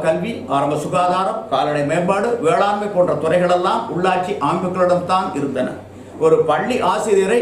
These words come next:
நியமிக்கக்கூடிய, நீக்கக்கூடிய அதிகாரம் ஒன்றிய குழுவுக்கும், நகரமன்ற குழுவுக்கும், மாநகர குழுவுக்கும் இருந்தது. அந்த அதிகாரங்கள் பறிக்கப்பட்டு விட்டன. அதனுடைய விளைவு அந்த கல்வியும்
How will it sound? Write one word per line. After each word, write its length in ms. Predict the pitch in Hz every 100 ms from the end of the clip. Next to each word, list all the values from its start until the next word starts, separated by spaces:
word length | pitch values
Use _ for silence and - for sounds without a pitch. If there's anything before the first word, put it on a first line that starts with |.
| -
நியமிக்கக்கூடிய, 640 | 180 233 226 220 214 190 196 -
நீக்கக்கூடிய 500 | 220 226 - 214 202 202 - 151
அதிகாரம் 440 | 185 180 170 165 135
ஒன்றிய 240 | 160 175 180 180
குழுவுக்கும், 500 | 175 185 185 247 247 - - - 139
நகரமன்ற 400 | 185 196 196 - 180
குழுவுக்கும், 460 | 196 196 202 269 277 - -
மாநகர 360 | 190 208 202 185 180
குழுவுக்கும் 440 | 190 190 - 196 131
இருந்தது. 360 | 147 139 127 127 -
அந்த 120 | 127 131
அதிகாரங்கள் 540 | 143 196 190 160 165 151
பறிக்கப்பட்டு 460 | 139 143 175 170 147
விட்டன. 320 | 135 147 131 - - -
அதனுடைய 300 | 135 135 123 127
விளைவு 280 | 202 233 269 - 139
அந்த 160 | 139 139 139 123 - - - - -
கல்வியும் 500 | 139 170 180 247